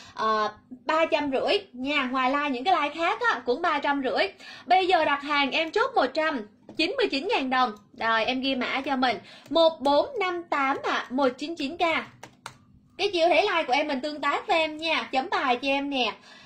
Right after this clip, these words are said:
Đó, chấm bài cho em, chia sẻ cho em ha. Em chào chị Nguyệt Hoàng luôn ạ. Chào các chị yêu nha. Rồi, một trăm chín mươi chín ngàn đồng sơ mi suông, có size từ bốn mươi tới sáu mươi lăm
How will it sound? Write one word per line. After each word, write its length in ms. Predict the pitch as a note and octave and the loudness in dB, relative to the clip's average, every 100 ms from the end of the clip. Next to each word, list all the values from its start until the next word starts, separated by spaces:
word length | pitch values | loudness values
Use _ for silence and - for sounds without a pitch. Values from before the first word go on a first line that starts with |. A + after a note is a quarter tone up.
| - | -8
Đó, 300 | A3+ B3 E4 | -2 0 0
chấm 220 | E4 D#4+ | -2 -2
bài 260 | G4+ D4 A#3+ C4 | -2 0 -2 -2
cho 80 | |
em, 200 | C#4 C#4 | -2 -2
chia 160 | C4+ C#4+ C#4 | -4 -6 2
sẻ 220 | - C4 | 2 2
cho 60 | D4+ | 0
em 180 | C#4+ D4 | -2 -2
ha. 240 | E4+ D4 F#3+ - - | -2 -2 -6 -16 -10
Em 180 | - F4 | -4 0
chào 180 | F4 D4 | 2 0
chị 100 | C4+ | -2
Nguyệt 220 | B3+ C#4+ C#4 C#4+ | -4 -4 -4 -4
Hoàng 280 | C#4+ C#4 | -2 -2
luôn 180 | D#4+ E4 | -4 -6
ạ. 280 | D4+ A#3+ C4 - - | -2 0 -2 -4 -6
Chào 140 | B3+ | -4
các 160 | F#4 G4 | -4 -8
chị 100 | C#4+ | -6
yêu 120 | D#4 | -6
nha. 380 | D#4+ E4+ A#3+ - - - | -4 -4 -4 -6 -18 -6
Rồi, 260 | D#4+ F4 D#4+ | -2 0 0
một 180 | E4+ E4 - | 0 -2 -2
trăm 300 | F#4+ F#4+ F4+ | -2 -2 -4
chín 260 | F4 E4 - | -8 -8 -8
mươi 200 | G#4+ F4 | -10 -6
chín 200 | D#4 F4+ | -6 -6
ngàn 280 | A4+ D#4+ C#4 | -6 -6 -2
đồng 220 | C#4 C4+ - | -2 -2 -4
sơ 200 | E4 D#4+ | -2 -2
mi 120 | D#4+ D#4+ E4+ | -4 -10 -10
suông, 380 | D#4+ D#4+ D4+ - | -8 -8 -8 -8
có 240 | C4 A4+ - | -6 -6 -8
size 240 | D#4+ D4 D4 | -8 -6 -6
từ 180 | B3 | -6
bốn 240 | A#3+ B3 F#4 | -4 -6 -6
mươi 160 | F#4+ D#4+ | -10 -8
tới 100 | F#4 F4+ | -10 -8
sáu 140 | C#4+ | -8
mươi 140 | F#4 | -6
lăm 180 | D#4 C#4 | -8 -10